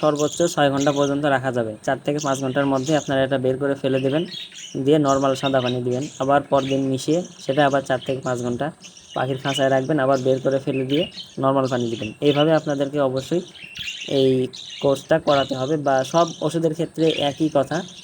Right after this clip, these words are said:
ওষুধ মেশানো পানি অবশ্যই পাখির খাঁচায় ছয় ঘন্টার বেশি রাখা যাবে না। আর দ্বিতীয়ত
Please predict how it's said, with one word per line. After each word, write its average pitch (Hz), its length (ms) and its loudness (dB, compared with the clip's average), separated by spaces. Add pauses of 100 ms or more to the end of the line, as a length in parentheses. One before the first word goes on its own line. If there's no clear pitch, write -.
(120)
ওষুধ 143 220 0
মেশানো 160 340 2
পানি 156 300 4
অবশ্যই 139 460 2
পাখির 139 220 -2
খাঁচায় 160 320 -2
ছয় 143 220 -2
ঘন্টার 135 240 0
বেশি 131 240 -2 (500)
রাখা 143 260 0
যাবে 123 200 -2
না। 110 120 -12 (1080)
আর 131 200 2
দ্বিতীয়ত 156 520 2